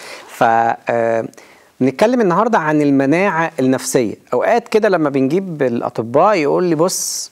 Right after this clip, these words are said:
خد الفيتامينات دي، دي تديك مناعة، وكل ما اعرفش الجرجير، وكل مش عارف الخضروات عشان يديكوا مناعة عشان الكورونا"، وحاجات كده.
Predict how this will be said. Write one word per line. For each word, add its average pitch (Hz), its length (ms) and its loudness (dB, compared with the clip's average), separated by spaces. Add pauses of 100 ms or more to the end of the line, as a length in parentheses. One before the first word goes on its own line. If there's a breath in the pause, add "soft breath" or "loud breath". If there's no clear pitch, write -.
خد 165 260 -2
الفيتامينات 131 680 -2
دي، 160 360 0
دي 143 140 -4
تديك 143 420 -4
مناعة، 120 420 -2
وكل 160 360 0
ما 165 100 2
اعرفش 165 360 -2
الجرجير، 135 640 2
وكل 156 400 0
مش 135 120 -4
عارف 156 260 0
الخضروات 143 600 0
عشان 143 260 -2
يديكوا 151 340 0
مناعة 156 280 0
عشان 143 240 -2
الكورونا"، 135 500 2
وحاجات 139 360 -2
كده. 131 240 -4